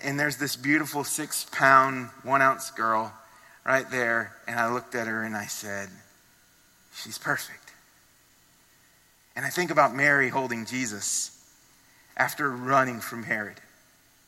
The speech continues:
And I think of her hiding out in the manger,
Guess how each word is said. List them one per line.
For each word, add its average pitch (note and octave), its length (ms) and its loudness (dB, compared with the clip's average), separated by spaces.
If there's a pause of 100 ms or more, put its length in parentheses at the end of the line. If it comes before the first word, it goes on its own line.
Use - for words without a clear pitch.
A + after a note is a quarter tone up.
(1080)
And - 100 -4
I - 20 -4
think F3 240 0
of D#3 80 0
her C#3+ 100 4
hiding D3 380 8
out C3 240 4
in A#2 80 -6
the A#2+ 60 -6
manger, B2 580 -6